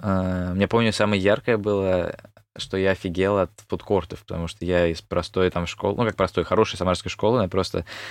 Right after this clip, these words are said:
был в шоке, что мне сразу первое, что сказали, там, говорит, «А у нас Коста кофе, там, короче, суши, там пицца». И я просто, я ходил и не понимал, как бы, ш-, что здесь происходит в этом университете, здесь как бы учатся или столовки разные строят, там, типа, «Планета суши», ещё что-то было. У меня вот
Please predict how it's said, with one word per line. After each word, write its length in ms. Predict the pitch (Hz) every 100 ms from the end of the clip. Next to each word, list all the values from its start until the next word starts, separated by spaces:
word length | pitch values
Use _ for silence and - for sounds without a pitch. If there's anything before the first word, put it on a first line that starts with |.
| - -
был 140 | 92
в 60 | -
шоке, 240 | 107 110
что 140 | -
мне 100 | 95
сразу 260 | 90 104 90
первое, 180 | 98 92
что 140 | -
сказали, 380 | 87 90 98 113
там, 100 | 98
говорит, 200 | 87 87
«А 60 | 95
у 40 |
нас 120 | 90 -
Коста 280 | 92 -
кофе, 360 | 90 110 120 95
там, 180 | 95 92
короче, 300 | 90 87 87
суши, 360 | - 123 -
там 200 | - 90
пицца». 500 | 90 110 120 - 92 - - - - -
И 60 |
я 60 | 92
просто, 320 | 95 92 -
я 160 | 90 90
ходил 280 | 92 90 104
и 20 |
не 80 | 95
понимал, 380 | 92 90 85
как 160 | 82 82
бы, 180 | - 80
ш-, 140 | - -
что 120 | 90
здесь 160 | 87
происходит 420 | - 92 - 98 85
в 20 |
этом 160 | 85
университете, 420 | 85 85 - 90 85
здесь 140 | 82
как 140 | 87
бы 100 | 87 95
учатся 280 | - -
или 100 | 92 85
столовки 440 | - 92 90 -
разные 300 | 85 82 82
строят, 400 | - 87 85 80
там, 220 | 92 92 -
типа, 260 | - - -
«Планета 360 | - 95 92 85
суши», 400 | - 113 117 90
ещё 180 | - 98
что-то 220 | 90 - -
было. 160 | 98 - - - - - - - -
У 40 | 95
меня 120 | 92
вот 120 | 90